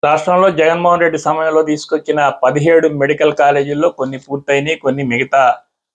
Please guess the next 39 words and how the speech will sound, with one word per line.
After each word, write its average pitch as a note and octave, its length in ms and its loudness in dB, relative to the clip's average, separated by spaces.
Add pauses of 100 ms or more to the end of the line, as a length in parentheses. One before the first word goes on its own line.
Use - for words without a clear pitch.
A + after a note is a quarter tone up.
(160)
రకరకాల C3 420 0
నిర్మాణ B2 420 0
దశలో A2+ 280 -2
ఉన్నాయి, B2+ 220 -6
కొన్ని C3 340 -4
అడ్మిషన్స్ C3 640 -2
కూడా C3+ 260 2
జరుగుతున్నాయి. A2+ 540 -4 (760)
అయితే F3 360 0
ఈ D#3+ 180 -4
మెడికల్ D#3 380 0
కాలేజీలు E3 500 0
ఏమీ D#3 240 -2
రాలేదు, D3 600 0
అవేమీ C#3 360 -2
పూర్తి C#3 340 -14
కాలేదు, C#3+ 520 0
అవన్నీ C3+ 220 -2
కూడా C#3 160 0
పునాదుల C3+ 560 -2
దశలోనే C3+ 340 -2
ఉన్నాయని B2 420 -4
చెప్పి G3 360 -2 (340)
తెలుగుదేశం D3+ 460 2
ప్రభుత్వం C#3 600 0 (500)
ఆ D#3+ 140 2
వా-, C#3+ 480 2
ఆ B2 120 2
ఏదైతే E3+ 840 2
సరిగ్గా D#3 480 2
ఇంకా D#3 200 0
పూర్తి D#3 340 -6
కాని D#3 180 0
మెడికల్ D3 340 -4
కాలేజీలు C#3+ 400 0
ఉన్నాయో C#3 280 0
ఆ C3 200 2
ఫోటోలన్నీ C#3+ 640 -2
తీసి C#3+ 480 -14